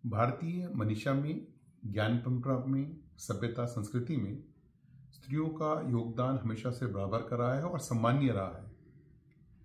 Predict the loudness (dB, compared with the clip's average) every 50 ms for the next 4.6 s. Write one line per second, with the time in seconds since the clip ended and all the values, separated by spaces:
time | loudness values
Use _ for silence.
0 | -20 -20 -20 -20 -20 -20 -20 -20 -14 -12 -10 -4 0 0 2 4 4 4 4 4
1 | 2 0 0 0 2 2 2 4 4 4 4 6 8 6 6 8 6 4 2 2
2 | 0 -2 0 2 2 2 2 2 2 0 2 0 0 0 0 0 2 2 2 2
3 | 2 4 4 4 2 2 2 2 2 0 -2 -4 -6 -6 -6 -6 -6 -8 -4 -2
4 | -2 0 2 2 2 2 0 -2 -4 -6 -6